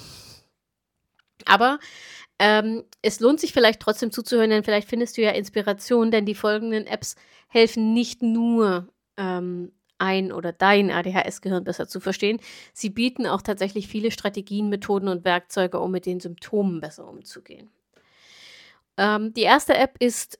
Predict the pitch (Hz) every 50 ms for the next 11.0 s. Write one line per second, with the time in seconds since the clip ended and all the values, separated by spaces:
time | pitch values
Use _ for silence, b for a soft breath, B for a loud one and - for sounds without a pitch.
0 | _ _ - 208 196 208 226 254 277 285 285 285 269 294 285 285 285 294 - 254
1 | 254 247 254 262 269 262 262 277 277 285 277 - - 214 214 233 226 220 226 220
2 | 214 220 220 220 220 - 160 240 247 - - - 247 247 - - 220 - 254 247
3 | - 240 233 - 269 294 - _ 269 233 226 226 220 - - 302 339 - - 320
4 | 302 - - 285 285 - - - - 320 302 - 240 233 233 233 208 - 233 233
5 | 240 233 233 247 269 269 - 240 233 190 214 233 240 277 269 262 254 - - -
6 | 269 254 269 - - 226 - 214 214 214 208 208 220 220 - 208 196 196 - 196
7 | 180 185 185 - - - _ - - 196 226 277 - - 214 202 202 196 190 196
8 | 240 - - - 247 233 233 226 - 240 233 - - - _ _ _ _ _ _
9 | _ _ - 208 196 220 220 226 226 226 - - 214 214 214 214 - - 202 202
10 | 202 196 202 - - 202 185 196 190 190 - 196 185 - 180 160 - - -